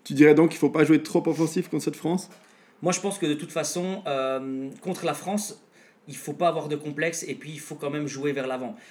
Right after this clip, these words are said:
Speaker 2: Euh, ils n'ont pas non plus une défense qui donne, euh, des énormes satisfactions. Je veux dire, l'anglais Kipembe, c'est pas,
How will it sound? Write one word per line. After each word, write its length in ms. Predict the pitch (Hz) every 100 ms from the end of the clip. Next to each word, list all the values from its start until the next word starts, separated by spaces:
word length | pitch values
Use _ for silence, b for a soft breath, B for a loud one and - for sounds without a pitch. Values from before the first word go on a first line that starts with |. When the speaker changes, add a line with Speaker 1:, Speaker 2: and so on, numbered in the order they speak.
| B B
Speaker 2:
Euh, 220 | 120 120 139
ils 120 | 147
n'ont 80 | 160
pas 180 | 208 214
non 100 | 202
plus 200 | 185 208
une 100 | 147
défense 460 | 156 156 180 185
qui 160 | - 143
donne, 240 | 147 165 156
euh, 340 | 131 127 127
des 220 | 127 123
énormes 200 | 147 160
satisfactions. 580 | 156 - - 151 - 151
Je 40 |
veux 60 | 123
dire, 160 | 123 131
l'anglais 560 | 147 147 160 160 147
Kipembe, 540 | 147 139 139 135 185 175
c'est 260 | - 110
pas, 420 | 156 151 151 151